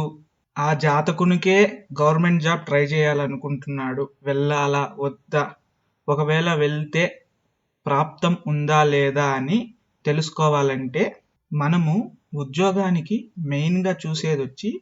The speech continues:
ఆరవ భావము, పదవ భావము. ఈ ఆరవ భావాధిపతి గాని, పదవ భావాధిపతి గాని పుష్యమి,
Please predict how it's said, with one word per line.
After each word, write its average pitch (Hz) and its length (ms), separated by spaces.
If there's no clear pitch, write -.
ఆరవ 156 400
భావము, 135 500
పదవ 135 380
భావము. 120 500
ఈ 165 120
ఆరవ 143 360
భావాధిపతి 147 800
గాని, 117 380
పదవ 156 340
భావాధిపతి 147 800
గాని 123 400
పుష్యమి, 170 540